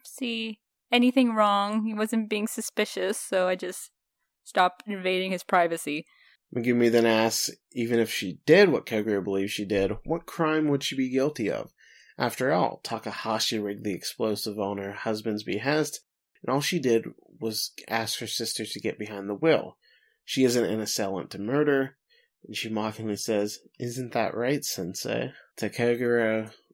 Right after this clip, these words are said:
Speaker 2: who says that she's certainly one that knows the law and is a lawyer's daughter. So, we got some attitude from her.
Speaker 1: Oh, this is brilliant. Sure, attitude, but
Speaker 2: A little
Speaker 1: like, what she's saying was
Speaker 2: sassiness.
Speaker 1: pretty brilliant. <laughs>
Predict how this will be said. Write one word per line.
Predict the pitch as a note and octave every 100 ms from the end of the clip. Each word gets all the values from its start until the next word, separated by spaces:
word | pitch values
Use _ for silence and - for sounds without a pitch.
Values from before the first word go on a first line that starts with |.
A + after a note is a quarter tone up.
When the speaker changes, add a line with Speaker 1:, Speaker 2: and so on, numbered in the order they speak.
| _ _ -
Speaker 2:
who | A2+
says | G2+ A2 G2 G2
that | F#2
she's | F2 E2+ E2+
certainly | - - D#3 D#3+ B2+ C3
one | B2 A#2+
that | A2+
knows | G2 A2+ A2+
the | A2
law | G2+ A#2 B2 A#2+ A#2+ _ _ _ _
and | A2
is | G#2
a | G2+
lawyer's | F#2+ G#2 F#2 D#2+ F2+
daughter. | A2 A#2 A2 - - _
So, | - - G#2 - -
we | E3
got | G#3+
some | A3 C#3
attitude | D#3 E3+ C#3+ A#2 A2+
from | A#2
her. | A#2 A2 A2 _ -
Speaker 1:
Oh, | F#3+ F3
this | E3 F3+
is | A#3+
brilliant. | F3 D#3 D#3 D#3 D3+ D#3+ - - _ _ _ _
Sure, | - - G#3+ D#3
attitude, | F#3 A3 G3+ G3 - D#3+
but | E3+ F3 D#3+ _ -
Speaker 2:
A |
little | A2 - -
Speaker 1:
like, | A#2+ C3+
what | D3
she's | D#3+
saying | C3+ D#3+ D#3+
was | D#3+
Speaker 2:
sassiness. | -
Speaker 1:
pretty | G3 F3
brilliant. | D#3 D#3+ D#3+ F3 _ _
<laughs> | -